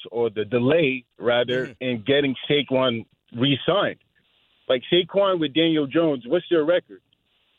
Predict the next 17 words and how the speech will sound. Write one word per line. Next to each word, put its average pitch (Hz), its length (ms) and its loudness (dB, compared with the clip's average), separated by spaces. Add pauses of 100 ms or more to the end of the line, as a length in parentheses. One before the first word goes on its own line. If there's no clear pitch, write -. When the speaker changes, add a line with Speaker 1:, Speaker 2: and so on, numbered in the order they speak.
(280)
Speaker 1:
And 135 160 -6
what's, 180 180 2 (120)
what's 185 260 -2
Daniel's 180 460 0
stats 190 280 2
with 131 100 -18 (100)
Saquon? 110 460 -10
Like, 104 260 -6 (640)
Saquon 220 420 0
is 156 80 -6
a 135 100 0 (160)
dual 202 360 2 (120)
threat. 160 300 0 (720)
Speaker 2:
Mm-hmm. 175 200 -14
Speaker 1:
He 170 120 -4
could 143 220 -4
catch, - 300 0